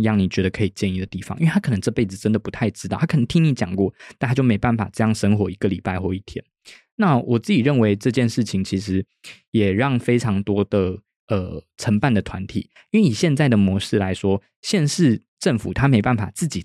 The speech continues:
带一群儿少代表，大概十到二十位的这些代表，那他会给某一个团体来去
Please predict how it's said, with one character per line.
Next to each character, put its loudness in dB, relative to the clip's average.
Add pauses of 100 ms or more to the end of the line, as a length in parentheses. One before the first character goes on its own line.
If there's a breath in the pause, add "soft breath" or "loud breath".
带 0
一 0
群 -6
儿 -2
少 2
代 0
表， -4
大 -6
概 0
十 -6
到 0
二 0
十 -4
位 2
的 -2
这 -2
些 0
代 -4
表， -10 (340 loud breath)
那 2
他 -2
会 2
给 -2
某 0
一 -4
个 0
团 -4
体 -2
来 -2
去 0